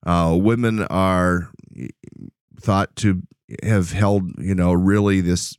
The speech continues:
second-class citizen status. It was the men. And yet we, here we read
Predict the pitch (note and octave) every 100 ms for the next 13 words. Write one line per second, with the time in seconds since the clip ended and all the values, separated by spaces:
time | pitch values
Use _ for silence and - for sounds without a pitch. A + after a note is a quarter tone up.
0 | - - - A#2+ - - - G2 G2 -
1 | - G2 F#2+ - F2 - B2+ A#2 D#2 -
2 | - E2+ E2 G2 G2 A2 D#3 D#3+ - -
3 | _ _ _ _ _ _ - G#2 B2+ D#3
4 | C#3 C#3+ - D3+ E3 D#3 D3+ C3 C3+ C#3+
5 | D3